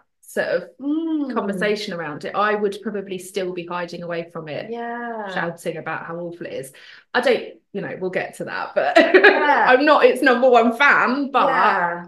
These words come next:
Speaker 1: I'm a bit more
Speaker 2: There's a
Speaker 1: open
Speaker 2: bit
Speaker 1: to
Speaker 2: more
Speaker 1: things,
Speaker 2: open
Speaker 1: yeah.
Speaker 2: to it now, because, um, that's it. And it's, it's a bit like,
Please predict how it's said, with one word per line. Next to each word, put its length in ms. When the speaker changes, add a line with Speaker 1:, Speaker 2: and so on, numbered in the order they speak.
Speaker 1:
I'm 160
a 60
bit 180
more 180
Speaker 2:
There's 240
a 40
Speaker 1:
open 60
Speaker 2:
bit 120
Speaker 1:
to 60
Speaker 2:
more 140
Speaker 1:
things, 180
Speaker 2:
open 80
Speaker 1:
yeah. 180
Speaker 2:
to 80
it 120
now, 480
because, 420
um, 480
that's 240
it. 200
And 140
it's, 180
it's 300
a 60
bit 240
like, 480